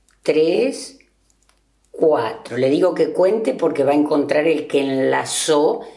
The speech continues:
en esa primera hilera, pero solo debo tejer cuatro. Damos vuelta al tejido otra vez.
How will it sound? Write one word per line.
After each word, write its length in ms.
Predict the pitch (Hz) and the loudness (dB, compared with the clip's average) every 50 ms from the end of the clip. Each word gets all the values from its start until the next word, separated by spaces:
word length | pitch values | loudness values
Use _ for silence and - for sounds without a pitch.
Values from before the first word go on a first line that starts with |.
| - - - | -20 -20 -14
en 140 | - 123 127 | -10 -6 -4
esa 260 | 127 123 - 143 131 | -4 -2 -2 -4 -2
primera 420 | - 127 120 123 123 127 123 123 131 | -2 -2 0 0 0 2 0 0 0
hilera, 540 | 147 170 175 160 139 - - - - - - _ _ _ _ _ | 0 2 2 2 2 0 -4 -8 -12 -16 -20 _ _ _ _ _
pero 220 | - - - - - | -18 -16 -14 -10 -8
solo 560 | - - - - 180 185 190 196 208 208 202 | -6 -6 -2 0 2 2 2 2 2 2 2
debo 260 | 185 170 156 156 156 | 2 2 2 2 0
tejer 380 | 156 143 123 - 151 139 123 - - | -2 -4 -6 -4 -4 -4 -6 -6 -10
cuatro. 360 | - - - - - - - _ _ _ _ _ _ _ | -14 -14 -14 -16 -20 -20 -20 _ _ _ _ _ _ _
Damos 800 | - - 113 - - 117 123 135 143 160 175 175 180 190 196 190 180 | -20 -16 -12 -10 -6 -2 0 0 0 0 0 0 0 0 0 0 0
vuelta 280 | 185 185 190 180 180 175 | 0 0 0 0 0 0
al 120 | 165 - | 0 0
tejido 460 | - 170 160 - - 185 170 170 160 | -2 -4 -4 -4 -4 -2 0 0 0
otra 180 | 151 151 143 139 | 0 2 0 0
vez. 460 | 127 - - - - - - - - | 0 -2 -4 -8 -14 -16 -18 -20 -20